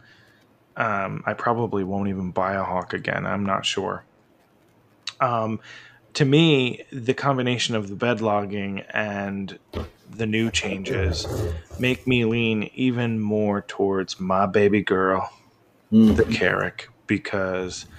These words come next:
Speaker 1: hauling is fixed. I can carry my items and not worry about them disappearing on me, um,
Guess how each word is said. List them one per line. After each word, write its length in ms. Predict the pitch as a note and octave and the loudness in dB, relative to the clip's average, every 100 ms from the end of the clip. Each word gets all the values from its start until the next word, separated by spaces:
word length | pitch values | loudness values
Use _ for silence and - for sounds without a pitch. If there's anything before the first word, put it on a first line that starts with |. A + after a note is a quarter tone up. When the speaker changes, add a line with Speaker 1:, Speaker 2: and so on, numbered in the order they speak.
| - D#2+ - - _ _ _ _ _ | -10 -10 -10 -16 _ _ _ _ _
Speaker 1:
hauling 560 | - - C3+ C#3 C3+ C3+ | -8 2 4 4 4 0
is 200 | B2+ - | -2 -4
fixed. 720 | - C3 C3 D#3+ - - - - - - _ _ _ _ | 0 2 0 -6 -12 -14 -18 -8 -8 -8 _ _ _ _
I 100 | A2+ A2 | -2 0
can 260 | B2+ G#2+ | -2 -4
carry 680 | - C3 B2+ B2+ B2+ B2 B2 - _ _ _ - | -4 0 2 2 0 -4 -8 -18 _ _ _ -8
my 240 | G#2+ G2 - | -6 -4 -2
items 560 | A2+ A2+ A#2 A#2 A2+ - | 0 2 2 2 -2 -4
and 220 | A2 G#2 | -4 -2
not 260 | G2+ G#2 - | 0 0 0
worry 220 | G#2 G2+ | 2 2
about 280 | G2 G2 F#2+ | 4 0 -2
them 140 | F#2 F#2 - - _ _ _ _ - - - E2 E2 | -4 -4 -8 -14 _ _ _ _ -20 -14 -8 -6 -4
disappearing 880 | A#2 - F#2 - - C3 C3+ C#3 C3 | -4 -2 -4 -8 -6 0 4 4 2
on 260 | B2+ B2+ B2+ | 2 0 0
me, 280 | B2+ B2+ C3 _ _ _ _ - - _ - - - - | -4 -4 -8 _ _ _ _ -20 -20 _ -12 -10 -10 -6
um, 680 | G#2 F#2+ F#2+ F#2 F#2 F2+ | -4 -4 -6 -6 -8 -12